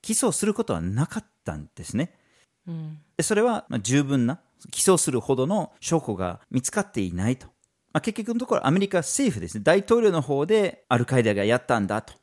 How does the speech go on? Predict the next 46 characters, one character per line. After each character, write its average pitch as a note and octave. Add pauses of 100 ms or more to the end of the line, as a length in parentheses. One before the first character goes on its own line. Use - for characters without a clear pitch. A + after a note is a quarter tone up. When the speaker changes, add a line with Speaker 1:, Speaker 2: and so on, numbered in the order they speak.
(120)
Speaker 1:
い C#3+
う C3
ふ C3+
う C#3
に A#2
決 -
め F3
つ -
け A3+
る F3+
ん G#2+
で F2+
す -
け F#2+
れ F#2
ど -
も、 D#3 (580)
ま C4
あ、 -
そ A3+
の D#3
証 D3
拠 C3+
が F#2+ (340)
な A#2+
い B2+
ん G#2+
じ G#2+
ゃ G2+
な F#2+
い F#2
か C#3+
と - (260)
い A2
う F#2+
ふ F#2+
う B2
に G3+
さ -
れ G2
て -
い G2+
る F#2 (100)
側 -
面 F#2
が -